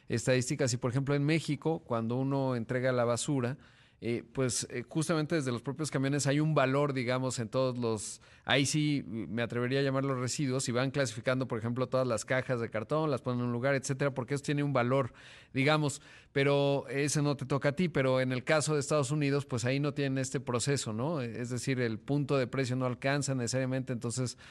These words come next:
hasta donde entiendo, no se recicla, y eso es interesante. A nivel de la región, ¿cómo, qué visibilidad tienen ustedes de esa parte?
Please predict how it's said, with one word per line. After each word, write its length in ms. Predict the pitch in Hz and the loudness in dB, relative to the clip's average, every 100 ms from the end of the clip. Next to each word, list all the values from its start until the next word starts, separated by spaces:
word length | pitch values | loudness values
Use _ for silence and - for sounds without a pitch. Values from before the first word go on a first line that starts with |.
| - - - - | -20 -20 -12 -2
hasta 260 | 104 - | -2 0
donde 180 | 123 120 | 0 0
entiendo, 340 | 113 139 139 135 | 0 0 2 2
no 120 | 127 | 0
se 120 | 131 | 0
recicla, 500 | 135 139 135 143 147 - - - | 0 -2 -2 -2 -2 -6 -20 -2
y 100 | 156 | 2
eso 120 | 175 | 2
es 40 | 202 | 2
interesante. 480 | 180 165 160 156 | 2 2 2 2
A 40 | 156 | 2
nivel 220 | 156 175 | 4 4
de 100 | 180 | 2
la 100 | 165 | 2
región, 320 | 139 147 151 | 0 0 -2
¿cómo, 640 | 131 160 151 147 139 101 113 | -2 0 2 2 0 -2 -2
qué 120 | 160 | 2
visibilidad 500 | 165 156 135 135 139 | 2 2 2 2 2
tienen 220 | 147 139 | 0 -2
ustedes 280 | 120 131 123 | 0 -2 -2
de 60 | 123 | -2
esa 200 | 123 117 | -2 0
parte? 380 | 113 - - | -2 -4 -14